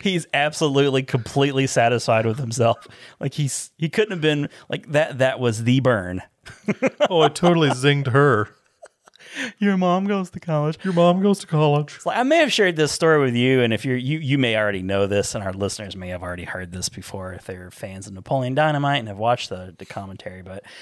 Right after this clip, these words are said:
Speaker 1: apparently, like, that actually was a real insult slung in a bar. Uh, that, that Kip and some friends had, uh, n-, you know, the real life guy, not, not Kip
Speaker 2: Yeah.
Speaker 1: himself, but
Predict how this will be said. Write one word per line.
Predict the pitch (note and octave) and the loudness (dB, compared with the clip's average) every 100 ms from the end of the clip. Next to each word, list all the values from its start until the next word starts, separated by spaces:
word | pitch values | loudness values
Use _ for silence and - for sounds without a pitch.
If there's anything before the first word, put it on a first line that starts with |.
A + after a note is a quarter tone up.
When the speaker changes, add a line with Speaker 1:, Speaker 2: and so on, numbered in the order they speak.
| - | -20
Speaker 1:
apparently, | - C#4 G#4+ A#3 | -8 -4 -2 0
like, | E3 D#3 | 0 2
that | E3 F3+ | 2 4
actually | D3+ E3+ E3 | 2 0 -2
was | B2 B2 | 0 0
a | A2 | 0
real | F#2+ B2+ C3 | 0 2 2
insult | C3 B2+ A2 A2 | 2 0 -4 -4
slung | - A2+ A2 A2+ | -6 0 0 2
in | G#2 | 0
a | F#2+ | -4
bar. | G2 G#2+ A#2 F#2+ G2 - _ _ _ _ _ | -2 2 2 0 -10 -18 _ _ _ _ _
Uh, | G#2+ G2 F#2+ F#2+ F#2+ | -8 -6 -6 -6 -8
that, | G2 G#2 G#2 - | -8 -6 -6 -8
that | A2+ - | -10 -10
Kip | - D#3 D3+ | -4 -4 -2
and | A#2+ | -6
some | - A2 | -8 -12
friends | - C#3 C#3 A#2+ - | -4 -2 -2 -4 -4
had, | A2 G#2 | -6 -4
uh, | G2+ F#2+ F#2 - - | -4 -6 -8 -12 -14
n-, | D3+ C#3+ | -12 -12
you | - C#3+ | -2 0
know, | G2+ | 2
the | A2 | 2
real | B2+ D3+ C3 | 2 2 4
life | G#2+ G2+ - _ _ - | 2 0 -8 _ _ -10
guy, | G#2 E2+ E2 F2+ _ | -6 -6 -8 -14 _
not, | A#2 G#2+ | -10 -8
not | - G#2 | -10 -10
Kip | B2+ | -2
Speaker 2:
Yeah. | A2+ F2+ | 0 -2
Speaker 1:
himself, | - G2 E2 | -4 -10 -12
but | - | -16